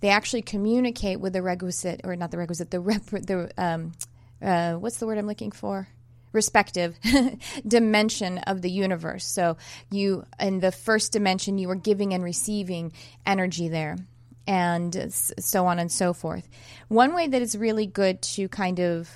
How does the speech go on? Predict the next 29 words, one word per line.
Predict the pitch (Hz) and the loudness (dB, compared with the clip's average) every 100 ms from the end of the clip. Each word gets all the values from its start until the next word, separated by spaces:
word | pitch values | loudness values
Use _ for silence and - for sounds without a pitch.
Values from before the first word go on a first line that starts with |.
| - - - 196 | -20 -20 -14 0
get | 196 196 | 4 4
a | |
grasp | 190 180 175 202 - | 4 4 4 2 -4
for | - 190 | -8 -4
some | 190 190 | -2 -2
folks | 190 190 - - | 0 0 -2 -4
is | 190 185 | -4 -4
if | 202 | -4
you | |
think | 196 214 220 | -4 -4 -2
of | 196 180 - - - - | -4 -4 -12 -20 -12 -2
Abraham | 202 202 220 190 | 0 2 2 2
Maslow's | 180 180 - 185 175 170 170 - - - - | 2 0 -2 0 0 0 -4 -8 -14 -20 -20
hierarchy | - 214 208 208 185 180 - 185 185 - | -10 0 2 4 2 0 -4 -4 -6 -4
of | 175 165 165 165 165 165 - - - - 175 | -2 0 0 -2 -4 -10 -16 -20 -20 -12 -4
needs | 185 175 208 254 190 | -2 0 -2 -2 -4
or | |
self-realization. | 175 190 185 190 180 170 175 180 233 | -2 -2 -2 -2 -2 0 -2 -2 -4
I'm | 190 | -6
sure | - 180 170 - - | -4 -6 -6 -14 -8
Kurt | 190 - | -6 -4
can | 180 | -6
look | 170 175 | -6 -4
that | 165 | -4
up. | 160 - - | -4 -6 -10
Um, | 180 165 | -6 -4
Abraham | - 190 185 | -2 -2 0
Maslow. | 165 165 - 196 202 226 - - - - - | 0 -2 -2 -2 -4 -6 -18 -20 -20 -14 -2
And | 208 202 208 208 | 2 2 2 -2